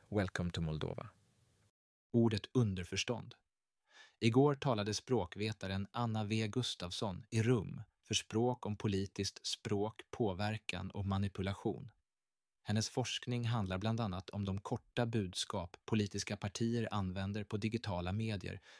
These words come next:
som Instagram och TikTok. Den korta tid man har på sig att trumma in ett budskap gör att mycket måste vara underförstått. Det ger utrymme för att inte ge hela sanningen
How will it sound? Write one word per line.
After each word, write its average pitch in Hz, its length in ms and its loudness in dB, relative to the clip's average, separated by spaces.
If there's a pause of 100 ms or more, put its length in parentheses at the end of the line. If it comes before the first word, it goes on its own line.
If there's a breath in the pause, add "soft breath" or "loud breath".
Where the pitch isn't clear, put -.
som 101 220 -2
Instagram 104 800 -2
och - 140 -10
TikTok. - 600 -6 (720)
Den 117 160 2
korta 143 340 0
tid 98 280 -4
man 107 120 -2
har 110 100 0
på 98 180 -8
sig - 240 -8
att - 260 -10
trumma 120 320 4
in 127 180 0
ett 107 140 -6
budskap 110 600 -4 (340)
gör 110 140 2
att 107 140 -2
mycket 131 520 2
måste 101 300 -4
vara 98 200 -2
underförstått. - 880 -6 (220)
Det 107 80 0
ger 110 160 4
utrymme 123 580 4
för 113 120 -4
att 107 120 0
inte 110 400 0
ge 110 360 0
hela 98 200 -2
sanningen 104 560 -4